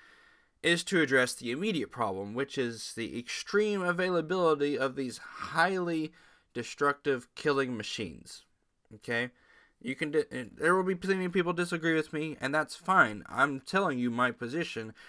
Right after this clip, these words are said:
and my position is based on a position of logic, all right? And if you want to get into the constitutionality of it, I can do that, but you know what? I'm gonna save that for some segments that I'm saving up, where I'm actually gonna have conversations with people,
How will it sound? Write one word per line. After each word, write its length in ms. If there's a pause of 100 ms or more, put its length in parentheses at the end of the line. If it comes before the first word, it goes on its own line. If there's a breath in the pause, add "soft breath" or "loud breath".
(120)
and 160
my 140
position 520
is 200
based 340
on 100
a 60
position 420
of 160
logic, 680 (580)
all 100
right? 240
And 100
if 120
you 80
want 160
to 40
get 140
into 180
the 80
constitutionality 1160
of 120
it, 140 (280 soft breath)
I 120
can 220
do 200
that, 380
but 80
you 100
know 140
what? 200
I'm 100
gonna 160
save 340
that 280
for 260
some 200
segments 560
that 140
I'm 200
saving 380
up, 220 (340 soft breath)
where 140
I'm 60
actually 260
gonna 220
have 280
conversations 920
with 180
people, 480